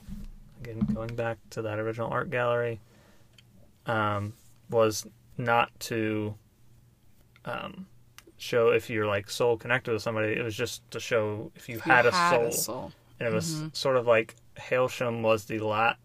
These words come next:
Speaker 1: I think they said the last, so there was probably some other ones, of, like, these schools that raised these, I'm just gonna keep calling them clones, I'm sorry. Um,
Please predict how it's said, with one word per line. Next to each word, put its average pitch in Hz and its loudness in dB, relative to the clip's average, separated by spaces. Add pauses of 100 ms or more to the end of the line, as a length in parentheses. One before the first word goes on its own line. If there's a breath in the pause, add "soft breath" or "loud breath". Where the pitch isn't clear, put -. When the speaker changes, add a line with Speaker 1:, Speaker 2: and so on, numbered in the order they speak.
Speaker 1:
I - -18
think 156 -2
they 135 0
said 127 -4
the 107 -6
last, 104 0
so 117 -4
there 107 -4
was 107 -6
probably 113 -8
some 107 -10
other 110 -2
ones, 120 -4 (480 soft breath)
of, 123 -2
like, 110 0 (580)
these 117 -8 (720)
schools 127 -4
that 117 2
raised 123 0
these, 113 -4 (240)
I'm 120 -8
just 110 -10
gonna 110 -8
keep - -12
calling 110 -10
them 107 -10
clones, 107 -8
I'm 110 -8
sorry. 107 -8 (640 soft breath)
Um, 104 0